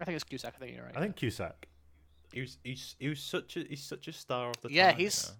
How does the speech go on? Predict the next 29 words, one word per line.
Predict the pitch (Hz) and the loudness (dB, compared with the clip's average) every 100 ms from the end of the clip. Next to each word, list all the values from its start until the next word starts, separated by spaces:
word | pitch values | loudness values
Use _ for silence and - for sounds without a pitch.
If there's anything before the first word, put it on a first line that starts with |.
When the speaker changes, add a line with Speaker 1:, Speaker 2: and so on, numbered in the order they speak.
| - | 0
Speaker 1:
I | 156 | 4
didn't, | 185 247 196 _ _ _ _ | 4 2 -2 _ _ _ _
like, | 147 139 | -6 -6
Speaker 2:
He | 135 113 | -6 6
was. | 208 113 90 127 - | 8 8 6 -6 -10
Speaker 1:
I, | 143 | -12
I | |
kind | - 190 233 | 0 2 2
of | |
forgot | - 127 135 135 - - | -4 -10 -4 -2 -4 -8
how | - 139 123 117 - - - | -6 -2 -2 -4 -14 -20 -4
big | 151 185 | -2 0
this | 120 - | -2 -6
guy | 113 104 107 | -6 -12 -14
was | 113 | -18
until | - 120 | -14 -10
I | |
watched | 120 - | -8 -8
this | - 127 | -10 -10
movie, | 139 | -12
'cause, | 110 135 | -10 -10
like, | 143 | -8
he | 170 | -6
doesn't | 190 143 | -6 -6
do | 139 | -4
anything | 139 - 110 | -4 -6 -16
anymore, | 107 - 117 - | -20 -20 -20 -4
really. | 143 | 2
<laughs> | 170 | 2